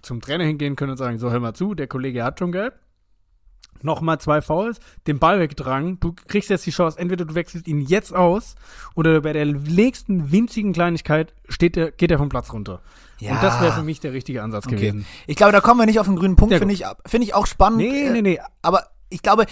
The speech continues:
Speaker 2: der, also ich glaube, was wir festhalten können und die Diskussion, das ist auch herrlich, man kann da wirklich auch viel drüber diskutieren, ist, es ist einfach ein Problem, dass Schiedsrichter gefühlt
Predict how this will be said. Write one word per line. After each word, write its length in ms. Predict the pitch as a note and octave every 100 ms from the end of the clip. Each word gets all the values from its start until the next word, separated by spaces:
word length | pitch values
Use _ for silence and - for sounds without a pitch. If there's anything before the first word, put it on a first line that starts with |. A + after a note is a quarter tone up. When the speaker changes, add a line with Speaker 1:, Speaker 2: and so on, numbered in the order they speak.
| - -
Speaker 2:
der, 100 | F3+ -
also 140 | F#3+
ich 80 | F#3+
glaube, 320 | G3 F#3+ F3 -
was 400 | F3+ E3+ E3+ F3+
wir 80 |
festhalten 400 | D#3+ A3 - G3 F3+
können 300 | F3+ F3+ F3+
und 280 | D#3 D#3
die 100 | D#3+
Diskussion, 400 | D3 D3 C#3+ E3
das 100 | D3
ist 180 | D3+ -
auch 140 | B2 D3
herrlich, 280 | D#3 D#3+
man 100 | C#3+
kann 160 | C3 F3+
da 100 | E3
wirklich 220 | E3 E3+
auch 60 | C#3
viel 120 | F3+
drüber 160 | E3 D#3
diskutieren, 400 | C#3 C#3 F3 E3
ist, 140 | - - - - _ _ _ -
es 140 | E3
ist 240 | G#3 - F3
einfach 240 | F#3 E3+
ein 80 | D#3
Problem, 560 | C#3+ B2+ E3 G3+ G#3 - -
dass 180 | C3+ -
Schiedsrichter 680 | G3+ F#3+ F#3 - E3+ E3 -
gefühlt 520 | - - G#3 G#3